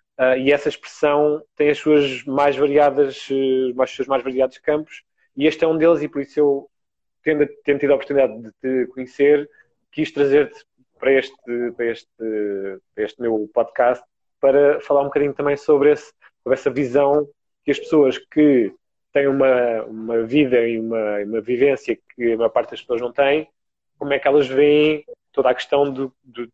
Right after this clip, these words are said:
lá está, do erotismo, do que é que as excita, do que é que as estimula,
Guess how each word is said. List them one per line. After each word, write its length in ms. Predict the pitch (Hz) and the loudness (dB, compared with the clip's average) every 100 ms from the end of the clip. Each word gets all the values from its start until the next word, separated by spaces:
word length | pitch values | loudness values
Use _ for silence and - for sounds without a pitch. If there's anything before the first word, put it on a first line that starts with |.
| _ _ | _ _
lá 80 | 117 | -4
está, 180 | 175 175 | 0 0
do 120 | 127 | 0
erotismo, 500 | 117 - 175 160 160 | -2 -4 -4 -4 -4
do 100 | 127 | -6
que 120 | - | -6
é 40 | 120 | -8
que 200 | _ 123 | _ -10
as 100 | - | -10
excita, 420 | - 165 165 143 | -8 -8 0 0
do 100 | 127 | 0
que 160 | - 117 | -6 -14
é 20 | |
que 140 | - | -12
as 80 | 117 | -16
estimula, 640 | - - 135 165 160 156 | -16 -12 0 2 4 2